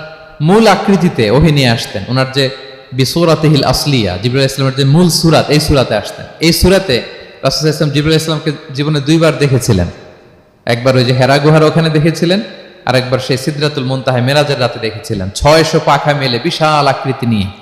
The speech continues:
পুরো দিগন্ত বিস্তৃত করে জিব্রাইল আলাইহিস সালাম নেমে আসতেন। দুইবার এভাবে রাসূল সাল্লাল্লাহু আলাইহি ওয়াসাল্লাম দেখেছিলেন।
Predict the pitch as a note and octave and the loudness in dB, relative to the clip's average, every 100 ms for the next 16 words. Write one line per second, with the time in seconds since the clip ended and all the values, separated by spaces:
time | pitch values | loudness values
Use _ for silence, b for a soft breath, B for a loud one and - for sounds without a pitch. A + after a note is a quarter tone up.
0 | - - _ _ _ _ _ _ _ b | -20 -20 _ _ _ _ _ _ _ b
1 | b b _ F3 D#3+ C#3 F3+ G3 F#3+ F3+ | b b _ 0 2 4 4 4 4 2
2 | D#3 F#3 F#3 D#3 D3 C#3 B2 C3 C3 B2 | 2 0 0 0 2 2 2 2 2 2
3 | A#2+ A2+ A#2 G#2 G2 - G#2+ B2 D#3 D#3+ | 2 4 4 2 0 -4 -4 0 2 2
4 | B2+ C3+ G#3+ A#3 - - G2+ G#2 G2+ G2 | 2 0 -2 -4 -8 -6 -6 -6 -6 -8
5 | - - | -10 -14